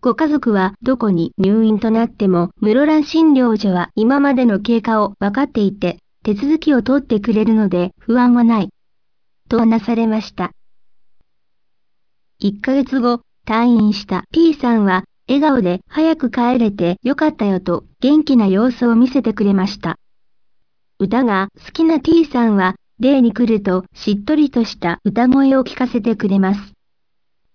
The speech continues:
体の調子を見ながら夫婦でカラオケに行き、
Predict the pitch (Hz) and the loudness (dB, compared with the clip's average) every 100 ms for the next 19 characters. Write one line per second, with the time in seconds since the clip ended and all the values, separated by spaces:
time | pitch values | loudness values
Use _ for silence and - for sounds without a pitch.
0 | _ _ _ _ - 220 247 240 226 214 | _ _ _ _ -8 -2 0 2 2 0
1 | - 220 262 - 285 277 269 262 202 196 | -2 0 0 0 2 4 4 2 0 -2
2 | - - 285 302 285 226 185 190 - 208 | -6 -6 2 2 2 -2 -2 -4 -6 -2
3 | 233 269 262 233 220 208 202 196 | 0 0 2 2 2 -2 -4 -6